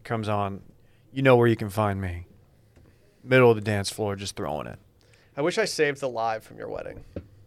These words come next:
Speaker 1: Really glad you didn't.
Speaker 2: Yeah, it's probably
Speaker 1: Still,
Speaker 2: better.
Speaker 1: honest, I was, I was legit, like, not mad at you, but I was like, "That's sorry."
Speaker 2: No, you, dude, you, it was great. It was a, it was a fun, it was a good
Speaker 1: <sighs>
Speaker 2: live.
Speaker 1: I just remember looking up from, like, the,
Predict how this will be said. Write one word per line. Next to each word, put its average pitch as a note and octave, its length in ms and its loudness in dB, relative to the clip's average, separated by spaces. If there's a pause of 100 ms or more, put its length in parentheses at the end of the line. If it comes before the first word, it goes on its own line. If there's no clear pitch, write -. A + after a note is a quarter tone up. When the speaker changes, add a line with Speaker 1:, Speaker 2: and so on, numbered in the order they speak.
(880)
Speaker 1:
Really D#3+ 160 4
glad C3+ 240 8
you B2 80 -2
didn't. A#2 380 2 (100)
Speaker 2:
Yeah, A#2+ 160 0
it's A#2 100 -8
probably B2+ 200 0
Speaker 1:
Still, G#3+ 220 12
Speaker 2:
better. - 100 12
Speaker 1:
honest, F#3+ 200 4
I G3+ 120 12
was, A#3+ 160 6
I G#3 80 10
was G#3 180 4
legit, D#3+ 320 4
like, B2 320 6 (160)
not E3 240 4
mad B2 280 6
at D3 60 -2
you, D3 140 0
but C#3 100 4
I C3 40 6
was C#3 80 2
like, B2+ 160 4
"That's G#3 180 2
sorry." G2+ 560 2
Speaker 2:
No, C#4 300 12
you, F3 100 -2
dude, A#3+ 220 0
you, D4+ 180 2
it A3+ 160 2
was D4+ 160 4
great. D4 400 8
It G3+ 80 6
was B3+ 140 6
a, A3 260 0
it C4 40 2
was C4+ 120 0
a C4+ 60 4
fun, C#4 480 2
it A#3 60 6
was B3+ 100 -2
a C4 80 0
good B3+ 220 4
Speaker 1:
<sighs> - 20 -4
Speaker 2:
live. C4 360 4
Speaker 1:
I - 100 10
just A3 200 4
remember A3+ 300 8
looking D#3 480 2
up C#3 220 6 (180)
from, D3 240 0
like, B2+ 260 4
the, B2 180 -2